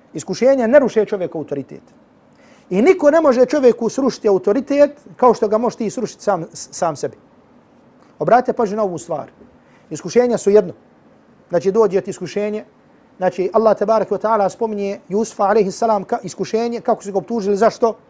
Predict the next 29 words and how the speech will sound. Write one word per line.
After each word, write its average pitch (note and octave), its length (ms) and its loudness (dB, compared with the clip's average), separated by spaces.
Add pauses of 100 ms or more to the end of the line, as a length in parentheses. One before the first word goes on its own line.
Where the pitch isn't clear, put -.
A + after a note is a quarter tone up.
(840)
Znači, F#3 240 0
da G3+ 60 4
je G3 40 4
počinio A#3 360 -2
blud. G#3 280 -4 (960)
Pa F3+ 120 2
spominje A#3+ 560 0
Maryam A#3 420 2 (100)
alaihi G3+ 320 2
salam A#3 440 4 (340)
kako A3+ 260 2
su - 100 -2
je G#3+ 40 2
optužili, A3 380 -2
zašto? A#3+ 420 0 (680)
Znači, F3+ 200 -4
također B3 380 4
da B3 60 8
je A#3+ 40 4
počinila B3 380 0
blud. G3 280 -2 (720)
Međutim, A3 400 0
Allah C4 300 4
tabaraka B3 420 0
wa G#3+ 100 0
ta'ala B3 460 4
svakome B3 460 0
ko A#3 140 -4
iskušan C#4 540 0